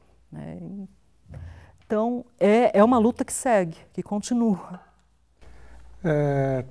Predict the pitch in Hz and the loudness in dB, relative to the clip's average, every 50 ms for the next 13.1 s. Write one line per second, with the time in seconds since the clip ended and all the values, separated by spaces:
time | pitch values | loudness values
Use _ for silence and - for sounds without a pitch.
0 | - - 190 175 175 180 190 214 202 185 - 190 156 143 151 156 151 151 - - | -4 -2 0 2 2 2 2 0 0 2 2 2 6 8 8 6 6 4 0 -2
1 | 160 143 - 156 135 131 131 143 165 180 190 175 - - - 156 139 139 143 - | -2 0 0 -2 -2 0 0 0 -2 -4 -6 -10 -8 -4 0 0 2 2 0 -2
2 | - 170 190 196 - - - - 123 - - 143 127 123 143 143 139 - - 143 | -4 -4 -4 -6 -8 -14 -16 -16 -16 -2 0 0 0 0 -2 -4 -6 -6 -6 -6
3 | 135 - - 147 135 127 139 135 123 135 131 113 - - - 139 135 143 151 165 | -6 -6 -6 -4 -2 0 0 0 0 -2 -2 -4 -6 -6 -4 -2 0 2 0 0
4 | 156 - - - - - 143 139 135 139 - 143 139 139 135 135 135 - - 143 | -2 -4 -10 -16 -4 -2 0 0 0 0 0 0 2 2 0 -2 -4 -4 -4 -2
5 | 135 127 123 117 113 107 107 110 - - - - - 147 139 - 165 151 143 127 | -2 0 -2 -4 -4 -6 -10 -14 -18 -20 -20 -8 -6 -6 -2 0 0 0 2 0
6 | 120 131 143 143 139 143 147 135 131 139 143 135 123 127 127 131 135 131 131 127 | 2 2 2 2 2 0 -2 -6 -4 -2 -2 -2 0 0 0 -2 -2 -2 -2 -4
7 | 123 120 113 110 110 - - - - - - - - - - - - 143 139 139 | -4 -6 -6 -10 -14 -16 -20 -20 -20 -20 -20 -20 -20 -20 -12 -6 -2 0 2 2
8 | 139 139 - - 143 139 131 131 135 135 135 139 123 127 - 135 127 - 135 120 | 0 0 -2 -4 -4 -2 2 2 2 2 0 -4 -8 -8 -8 -10 -8 -8 -8 -8
9 | - 131 123 117 - - 147 131 120 143 170 185 175 165 - - - - - - | -6 -8 -10 -6 -4 -2 -2 -2 0 2 2 2 0 -2 -6 -12 -18 -20 -20 -20
10 | - - - - - - - - 151 151 160 165 180 180 175 - - - - 190 | -20 -20 -20 -20 -20 -20 -12 -6 0 2 4 4 4 2 0 -4 -10 -6 -2 0
11 | 190 196 208 226 226 - - - - - - - - - - - - - 220 226 | 2 2 2 2 0 -2 -8 -14 -20 -20 -20 -20 -20 -20 -20 -8 6 8 8 8
12 | 226 226 - - - 165 143 127 - - - - - - 208 214 202 160 135 120 | 8 6 -2 -6 -4 -2 -2 -2 -2 -6 -12 -12 -6 -2 -2 0 0 -2 -2 -4
13 | 110 | -6